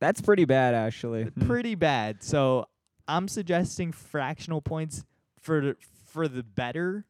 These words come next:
Speaker 2: next year, for wor-, for better or worse next year for, for our team. Um, so that's my plea to that league. Uh, gotta get that together. <laughs>
Speaker 1: Hmm.
Speaker 2: Try to fix that.
Speaker 1: Yep.
Speaker 2: Write some rules in. But I just think it's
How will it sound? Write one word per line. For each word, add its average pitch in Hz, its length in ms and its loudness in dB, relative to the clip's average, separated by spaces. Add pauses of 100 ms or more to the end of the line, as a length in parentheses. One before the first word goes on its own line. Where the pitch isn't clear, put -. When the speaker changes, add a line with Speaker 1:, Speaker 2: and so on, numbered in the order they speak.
Speaker 2:
next 196 340 -8
year, 185 360 0 (260)
for 139 180 -2
wor-, 135 360 -4 (140)
for 143 140 -10
better 127 520 -8
or 135 100 -2
worse 127 480 -4
next 185 280 -8
year 170 140 -2
for, 123 400 -4
for 120 220 -8
our 127 180 -4
team. 135 320 -6 (400)
Um, 123 320 -2
so 127 180 0
that's 131 320 -2
my 170 200 -6
plea 139 320 -10
to 120 160 -10
that 104 340 -8
league. 110 400 -10 (260)
Uh, 107 400 -4 (520)
gotta 147 200 -2
get 135 220 -6
that 107 220 -4
together. 98 460 -10 (120)
<laughs> - 20 -4 (140)
Speaker 1:
Hmm. 147 200 0 (120)
Speaker 2:
Try 127 300 -4
to 113 80 -4
fix - 340 -12
that. 107 340 -8 (180)
Speaker 1:
Yep. 127 200 0
Speaker 2:
Write 135 320 0
some 127 260 -10
rules 113 380 0
in. 110 200 -6
But 117 340 -4
I 147 100 0
just 165 220 -10
think 117 160 -10
it's 98 140 -10